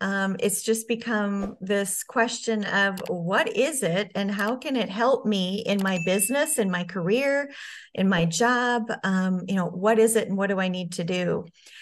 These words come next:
And really, personal branding is all about self-awareness. So it's,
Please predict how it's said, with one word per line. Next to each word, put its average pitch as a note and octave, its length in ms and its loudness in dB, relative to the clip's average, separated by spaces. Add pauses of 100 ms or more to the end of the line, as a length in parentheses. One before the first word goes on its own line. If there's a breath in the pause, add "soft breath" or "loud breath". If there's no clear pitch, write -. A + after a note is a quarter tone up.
(280 loud breath)
And B3+ 400 6
really, D#4 380 2
personal D#4 580 -2
branding A3 480 4
is G#3 340 0
all B3 460 2
about G3 640 0 (260)
self-awareness. E3+ 1120 0 (600 loud breath)
So A3 340 4
it's, A3+ 320 6